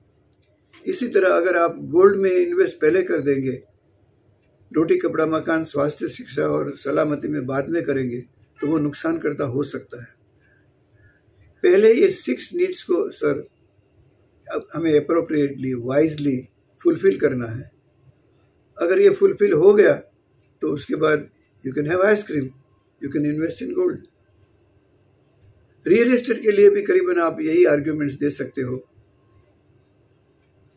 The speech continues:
ब-, ये बहुत लुक्रेटिव है, पैसे ज़्यादा मिल सकते हैं, लेकिन गंवा भी सकते हो। कभी-कभी वो real estate में building को ख़त्म होने में बहुत लंबा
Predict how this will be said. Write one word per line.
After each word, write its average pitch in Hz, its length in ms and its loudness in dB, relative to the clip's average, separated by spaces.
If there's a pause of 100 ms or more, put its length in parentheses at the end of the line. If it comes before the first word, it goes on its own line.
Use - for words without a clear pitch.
(100)
ब-, - 200 -10 (280)
ये 151 220 -4 (120)
बहुत 156 280 0
लुक्रेटिव 165 480 0
है, 113 80 -8 (760)
पैसे 147 260 -4
ज़्यादा 147 260 2
मिल 160 160 -2
सकते 147 300 -8
हैं, 127 120 -12 (720)
लेकिन 147 320 -2
गंवा 147 240 2
भी 175 140 2
सकते 139 320 -6
हो। 123 140 -6 (1600)
कभी-कभी 175 420 4
वो 170 220 4
real 170 240 2
estate 160 320 -2
में 160 200 -2 (400)
building 160 300 -2
को - 100 -4
ख़त्म 165 320 -4
होने 156 180 -2
में 156 260 -6
बहुत 160 320 0
लंबा 156 360 0